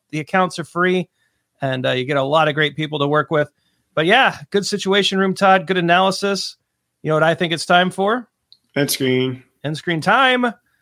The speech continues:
Speaker 1: Be sure to like and subscribe. Todd, how should they like and subscribe today?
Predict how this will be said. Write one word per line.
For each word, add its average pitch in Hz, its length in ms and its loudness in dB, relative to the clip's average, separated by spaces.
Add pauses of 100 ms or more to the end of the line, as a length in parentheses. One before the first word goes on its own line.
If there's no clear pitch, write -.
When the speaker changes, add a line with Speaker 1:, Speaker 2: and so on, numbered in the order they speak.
(200)
Speaker 1:
Be 151 60 -12
sure 185 140 -2
to 175 80 2
like 185 240 2
and 180 100 -4
subscribe. 190 440 -2
Todd, 226 240 0
how 269 220 0
should 214 300 -6
they 180 480 0
like 170 280 0
and 160 120 -4
subscribe 151 680 -4
today? 160 460 -6